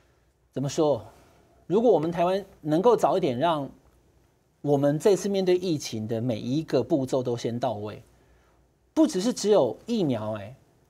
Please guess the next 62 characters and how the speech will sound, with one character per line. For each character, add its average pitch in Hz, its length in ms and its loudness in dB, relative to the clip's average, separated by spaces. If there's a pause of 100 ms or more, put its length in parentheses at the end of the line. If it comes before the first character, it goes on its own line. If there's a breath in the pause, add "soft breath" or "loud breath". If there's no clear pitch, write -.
(180)
我 165 120 2
们 170 80 0
的 208 100 4
筛 254 200 2
检 180 160 -2
量 226 120 2
也 151 120 -2
因 170 120 -2
为 220 100 0
不 151 120 -6
够 202 180 2
的 170 60 0
关 175 160 0
系， 185 100 -8
医 175 100 -4
护 214 120 0
人 156 140 -2
员 135 260 -4
压 160 140 0
力 175 100 0
很 110 200 -6
重 - 220 0
啊。 107 200 -12 (500 soft breath)
我 185 100 2
们 214 140 2
也 202 100 4
因 240 200 4
为 285 120 6
我 185 140 2
们 147 100 -2
没 165 180 0
有 208 120 2
去 226 160 -4
买 135 300 -6 (260)
国 160 200 0
外 226 200 2
的 165 160 0
那 175 160 -4
个 165 140 -2
单 180 200 -2
株 180 140 -2
抗 180 220 -6
体， 98 120 -10
先 233 220 -4
前 196 160 -4
没 170 80 -4
有， 175 60 -2
现 214 160 -6
在 196 60 0
有 127 200 -2
了 101 140 -10
啦。 92 180 -12 (520 soft breath)
所 - 160 0
以 285 80 2
有 185 120 4
一 240 100 2
些 262 160 0
人 160 160 0
可 151 120 -6
能 147 100 -4
或 247 220 0
许 113 320 -8